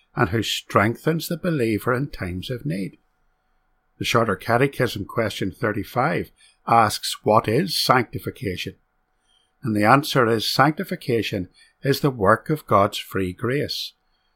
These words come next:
whereby we are renewed in the whole man after the image of God, and are enabled more and more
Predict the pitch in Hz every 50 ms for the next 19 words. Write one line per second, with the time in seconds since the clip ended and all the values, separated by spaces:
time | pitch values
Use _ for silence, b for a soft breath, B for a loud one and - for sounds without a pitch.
0 | _ _ - 107 117 151 160 156 - 117 117 123 135 143 131 120 110 113 107 104
1 | 104 104 104 104 104 104 95 98 95 110 135 160 170 170 165 151 - - 123 104
2 | 101 104 101 - - 151 160 175 180 180 165 135 110 113 107 101 107 107 98 -
3 | _ _ _ _ _ _ - 120 117 113 - - - 123 123 123 123 127 - 107
4 | 98 95 98 101 95 - - 101 - _ - 95 87 80 78 - _ _ _ _
5 | _ _ _ _ _ _ _ _ _ - 127 123 123 113 117 117 110 107 104 98
6 | 104 143 175 - - - 175 175 165 - - - 113 120 123 151 151 160 170 170
7 | 160 143 117 113 113 110 117 113 104 95